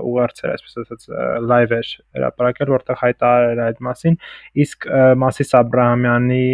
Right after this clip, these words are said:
արգելքի մասին էլ հայտարարել էր փաստաբան Ռուբեն Մելիքյանը։ Ը, վերջինս իրենք պնդում են, որ նման որոշումը անմիջապես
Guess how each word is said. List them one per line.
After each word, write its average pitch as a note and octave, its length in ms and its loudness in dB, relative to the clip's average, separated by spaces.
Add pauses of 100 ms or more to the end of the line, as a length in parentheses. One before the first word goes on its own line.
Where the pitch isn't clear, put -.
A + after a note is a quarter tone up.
(160)
արգելքի B2 640 -6
մասին B2 320 -2
էլ C#3+ 140 0
հայտարարել A#2+ 640 4
էր C3+ 100 0 (400)
փաստաբան B2+ 680 4 (180)
Ռուբեն B2 360 -2
Մելիքյանը։ A#2 640 -4
Ը, - 580 -2 (100)
վերջինս E3 520 4
իրենք D3+ 280 0
պնդում C#3+ 440 2
են, D3+ 120 2 (120)
որ C3+ 280 6
նման C3+ 320 2
որոշումը C3+ 600 2 (140)
անմիջապես C3 680 0